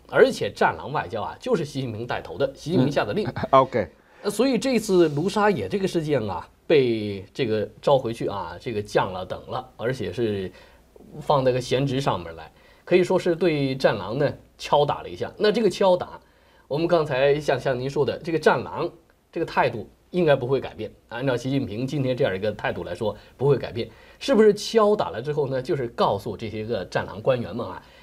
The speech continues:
Speaker 1: 你们自己讲话的时候，战狼你该勇的时候，按照习近平讲的啊，你该勇的时候，该斗争的时候要斗争，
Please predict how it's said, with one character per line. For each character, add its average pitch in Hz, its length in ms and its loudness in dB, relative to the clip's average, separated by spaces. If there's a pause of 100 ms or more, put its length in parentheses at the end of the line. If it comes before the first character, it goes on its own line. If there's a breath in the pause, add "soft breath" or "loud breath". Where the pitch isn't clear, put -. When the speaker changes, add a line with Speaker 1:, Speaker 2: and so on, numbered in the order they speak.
(120 soft breath)
Speaker 1:
你 117 120 -2
们 180 100 2
自 220 180 2
己 123 340 -2
讲 95 200 -4
话 120 180 0
的 - 100 -6
时 - 120 -12
候， 92 240 -2 (380 soft breath)
战 160 300 4
狼 139 240 -4
你 135 120 -6
该 185 200 2
勇 143 240 0
的 123 100 -2
时 151 120 0
候， 143 60 6
按 143 140 2
照 147 80 4
习 135 140 -2
近 143 80 -2
平 151 160 -2
讲 92 180 -4
的 92 80 -10
啊， 101 280 -6
你 110 140 -8
该 180 200 4
勇 135 260 -2
的 135 120 -2
时 139 120 -6
候， 117 200 0 (100)
该 175 220 2
斗 175 200 4
争 180 200 -2
的 139 100 0
时 - 100 -10
候 120 140 0
要 135 160 2
斗 139 160 -2
争， 151 180 -6